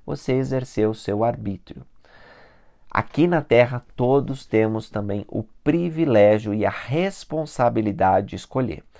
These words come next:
Você já sabe que se você for pra praia e tiver uma placa lá, "Cuidado, né? É, redemoinho, a maré, a maré alta é perigosa", e você ignorar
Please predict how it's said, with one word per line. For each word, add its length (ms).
Você 320
já 140
sabe 580
que 120
se 200
você 480
for 240
pra 200
praia 540
e 120
tiver 400
uma 220
placa 640
lá, 320
"Cuidado, 960
né? 380
É, 180
redemoinho, 960
a 80
maré, 400
a 80
maré 720
alta 400
é 40
perigosa", 800
e 60
você 480
ignorar 920